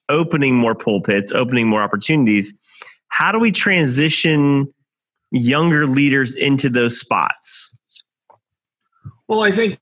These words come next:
Speaker 2: part of the problem is we think of the church as a five oh three C one organization. Instead of, the church is an assembly of God's people.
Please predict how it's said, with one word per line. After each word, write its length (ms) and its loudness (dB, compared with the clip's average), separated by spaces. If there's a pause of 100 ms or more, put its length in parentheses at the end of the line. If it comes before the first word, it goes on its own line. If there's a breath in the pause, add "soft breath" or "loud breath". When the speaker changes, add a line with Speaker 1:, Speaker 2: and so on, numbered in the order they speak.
Speaker 2:
part 220 0
of 80 0
the 80 0
problem 480 0
is 300 -2
we 200 0
think 340 -4
of 120 0
the 120 2
church 360 0
as 120 -2
a 80 0
five 360 -2
oh 140 0
three 320 -2
C 200 -2
one 340 -2
organization. 880 -4 (960)
Instead 500 0
of, 300 0
the 100 0
church 320 0
is 160 -2
an 100 0
assembly 400 0
of 100 -2
God's 280 -4
people. 480 -8